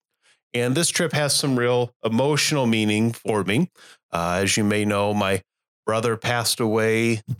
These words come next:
uh, last January, and we are taking his remains and spreading them down there in Arkansas, where we went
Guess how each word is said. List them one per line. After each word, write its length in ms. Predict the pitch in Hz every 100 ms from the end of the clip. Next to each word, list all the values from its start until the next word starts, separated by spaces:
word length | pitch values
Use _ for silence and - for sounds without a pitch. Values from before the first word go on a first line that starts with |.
| _
uh, 320 | - 101 98
last 680 | 101 104 113 113 - - - _ _ _ _ -
January, 800 | 120 120 117 107 98 92 117 170 _ _ _ _ -
and 300 | 90 90 92
we 180 | 107 104
are 280 | 101 98 - _ _
taking 300 | - 127 117
his 240 | 107 117 -
remains 640 | 117 104 98 98 98 95
and 280 | 95 92 87 _
spreading 480 | - - 107 104 104
them 160 | 101 98
down 360 | 92 90 90
there 260 | 87 82 87
in 200 | 90 90
Arkansas, 880 | 98 127 123 113 - 110 98 98 98
where 340 | 98 101 95 - _ _ _ _ -
we 140 | 165
went 320 | 165 135 135